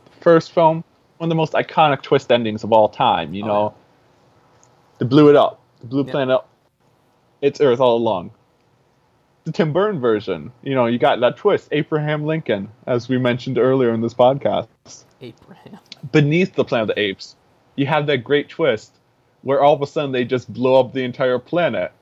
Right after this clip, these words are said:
Speaker 1: and you're like, "Wait a second, if they blew up the entire planet in the second movie, why are there more movies?" And they never explain that, but that's, that's, that's what makes it such a great twist.
Speaker 2: Yeah, it's perfect. The twist is that there will be more movies. You know there are more movies,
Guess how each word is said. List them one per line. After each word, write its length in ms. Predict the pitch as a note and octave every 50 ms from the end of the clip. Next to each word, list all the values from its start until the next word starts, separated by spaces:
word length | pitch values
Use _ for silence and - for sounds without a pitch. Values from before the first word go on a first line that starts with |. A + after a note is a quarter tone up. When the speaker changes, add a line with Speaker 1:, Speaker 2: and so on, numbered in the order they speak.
| _ _ -
Speaker 1:
and 120 | B2 B2+
you're 120 | C3 B2+ A#2+
like, 160 | A#2 A2 G#2 - _ _ _ _ -
"Wait 280 | - C3 B2+ D#3 F3+ D#3+
a 60 | B2+
second, 320 | A2 - B2 G#2+ G#2+ A2 A2
if 120 | A2 A2
they 80 | - A#2
blew 160 | G2 C3+ C#3
up 80 | B2+ F#2+
the 60 | C3+
entire 320 | - - - C#3 C3 B2 G#2
planet 260 | - - D3+ C#3+ C3
in 60 | A2+
the 60 | A2 -
second 260 | C#3+ C3 - A#2+ A2
movie, 340 | C#3+ C#3+ B2+ G#2+ G#2 G#2+ - _ _ -
why 200 | A2+ A#2+ B2+ D#3
are 140 | D#3 D3 C#3+
there 160 | C3 B2 A#2
more 200 | A#2+ A#2+ B2 A#2
movies?" 640 | A2+ B2 D3+ G#3 F#3+ - - F#2 D#2+ C#2+ A#2 - _ _ _ _ _ _ _
And 140 | - A2+ A#2
they 100 | A#2 A#2+
never 300 | A#2 A#2 A2+ G#2+ G#2+ F#2+
explain 440 | E2 - - - F#3+ G#3 G#3 E3+ C3
that, 260 | A2+ G2 F#2+ F2+ - _ _ _ _ -
but 120 | - -
that's, 240 | - A#2+ A#2+ - -
that's, 300 | - A#2 C3+ C3 B2+ - C3
that's 240 | C#3 C3 C#3 C3+ -
what 100 | D3 C3 C3+
makes 180 | C3 - -
it 80 | - -
such 180 | D3 C#3 -
a 40 | B2+
great 240 | G2+ B2+ B2 G2+ A#2
twist. 560 | - G3+ F#3+ F#3+ F#3 F3 - - - - -
Speaker 2:
Yeah, 300 | E3 F#3+ G3 C3+ G2+ G2 E3 -
it's 180 | B2+ C3+ C3+ -
perfect. 420 | - G3 F#3 F3+ C#3+ A#2+ A#2+ A#2+
The 60 | C#3 D3
twist 340 | - F3 G#3+ A#3 A3+ - -
is 180 | G3 F#3 E3+ D3+
that 260 | E3 E3 D#3+ - -
there 180 | D#3+ D#3+ D#3+
will 320 | D3+ B2+ C3 E3+ G#3 G#3+ F#3+
be 180 | C#3+ B2+ B2+ A#2
more 260 | A2+ A2+ A2 A2 A2
movies. 420 | A2 A2+ A2+ A2 F#2 A2+ C3 C#3 C3+
You 80 | E3
know 360 | D#3+ D3+ C#3+ D3+ F3+ G#3 G#3+ F#3+
there 160 | C#3+ B2+ G#2+
are 40 | A2+
more 200 | A#2+ A2+ G#2 G#2+
movies, 680 | A3+ G#3+ A#2 A#2 A2 A#2 A2+ A2+ A#2 A#2+ A#2 - -